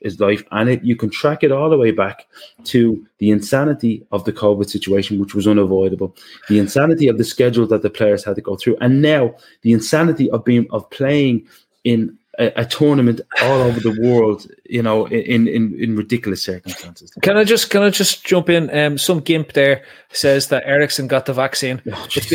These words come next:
Speaker 2: it,
Speaker 1: Christ.
Speaker 2: it was, it was set out today by his
Speaker 1: He didn't.
Speaker 2: agent and his clubs that he didn't get the vaccine. Um, he hasn't had covid, and there was no underlying medical conditions. This
Speaker 1: This
Speaker 2: is
Speaker 1: is
Speaker 2: something
Speaker 1: nothing, this has nothing to do with the vaccine. Honestly,
Speaker 2: Oh,
Speaker 1: and
Speaker 2: I've
Speaker 1: everything
Speaker 2: gotten the
Speaker 1: to do with the
Speaker 2: vaccine.
Speaker 1: rhythm.
Speaker 2: I've got,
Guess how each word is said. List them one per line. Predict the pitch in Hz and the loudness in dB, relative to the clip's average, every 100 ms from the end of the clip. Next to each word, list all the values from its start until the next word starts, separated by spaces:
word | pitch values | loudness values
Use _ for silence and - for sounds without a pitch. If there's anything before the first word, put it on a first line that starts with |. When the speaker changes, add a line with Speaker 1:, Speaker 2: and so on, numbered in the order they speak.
| - | -4
Speaker 2:
it, | 160 | -6
Speaker 1:
Christ. | - - 180 | -6 -2 0
Speaker 2:
it | |
was, | 165 - | 0 0
it | 180 | 0
was | - | 2
set | 202 190 | 2 4
out | 175 | 2
today | - 151 147 143 | 0 0 2 2
by | 135 | 0
his | 131 | 0
Speaker 1:
He | 131 | 2
didn't. | 139 | 2
Speaker 2:
agent | 139 - - | 0 -6 -10
and | 147 139 | -6 -4
his | 131 | -4
clubs | - 139 135 131 - | -4 0 0 0 -4
that | 120 | -4
he | 127 | -2
didn't | 165 165 | -2 0
get | 143 131 | -2 -2
the | 117 | -2
vaccine. | 120 120 - 120 120 _ - _ _ | -4 -2 -4 -6 -8 _ -20 _ _
Um, | 123 127 120 120 110 | -2 0 2 0 -2
he | 135 | -2
hasn't | 127 143 143 | 0 0 -2
had | 131 120 | -4 -4
covid, | - 127 120 120 - - _ - | -2 -2 0 -4 -6 -16 _ -6
and | 127 | -2
there | 123 | -2
was | 123 | 0
no | 139 131 | 0 2
underlying | 127 123 123 123 | 0 0 0 0
medical | 123 123 107 | -2 -2 -4
conditions. | 117 113 - - - - - - | -4 -2 -2 -4 -10 -12 -20 -6
This | - 226 | 0 2
Speaker 1:
This | |
Speaker 2:
is | 226 | 2
Speaker 1:
is | |
Speaker 2:
something | 175 180 175 | 2 2 2
Speaker 1:
nothing, | 165 | 0
this | 143 202 | 0 0
has | 208 | 0
nothing | 160 160 151 123 | 0 0 -2 -4
to | 113 | -2
do | 110 107 | 0 0
with | 101 | -2
the | |
vaccine. | 87 90 - - 87 87 - _ _ _ _ - | -6 -8 -10 -10 -8 -10 -14 _ _ _ _ -2
Honestly, | 143 143 | 0 2
Speaker 2:
Oh, | 139 117 - - - | 2 -2 -6 -10 -4
Speaker 1:
and | 143 | 2
Speaker 2:
I've | 175 | 2
Speaker 1:
everything | 180 | 2
Speaker 2:
gotten | 208 - | 0 0
the | |
Speaker 1:
to | 170 | -2
do | |
with | 156 135 | 0 2
the | 143 | 2
Speaker 2:
vaccine. | 151 | 0
Speaker 1:
rhythm. | 120 127 101 | -2 -6 -2
Speaker 2:
I've | 175 180 | -2 -2
got, | - | -2